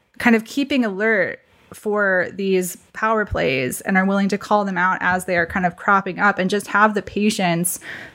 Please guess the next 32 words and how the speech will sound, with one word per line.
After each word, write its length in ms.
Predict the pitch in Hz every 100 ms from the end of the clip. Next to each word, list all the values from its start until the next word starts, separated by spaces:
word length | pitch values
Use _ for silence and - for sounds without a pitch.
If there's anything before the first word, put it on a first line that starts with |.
| -
to 160 | - 226
be 260 | 180 214
in 220 | 220 202
community 480 | 202 190 196 208 190
with 180 | 175 185
each 220 | 190 -
other 520 | 190 190 175 165 185 -
with 160 | 185 175
no 320 | 180 190 214
tolerance 680 | 220 202 196 190 175 170 180
for 380 | 190 175 165 -
hierarchical 800 | 185 175 175 175 175 185 175 165
enforcements 580 | 170 - 185 175 175 170
of 100 | 180
power 280 | - 175 175
and 120 | 175
abuse, 560 | 170 233 226 175 180 - - - -
we 180 | 190 220
will 340 | 185 254 269
be 180 | 208 190 214
able 200 | 220 196
to 300 | 196 185 160 - -
roll 280 | 185 196 208
with 140 | 196
the 60 | -
punches. 440 | - 208 214 165
And 100 | 170
there's 140 | 185 190
a 60 |
sort 240 | 185 - 214
of, 140 | 220
like, 280 | 190 180 -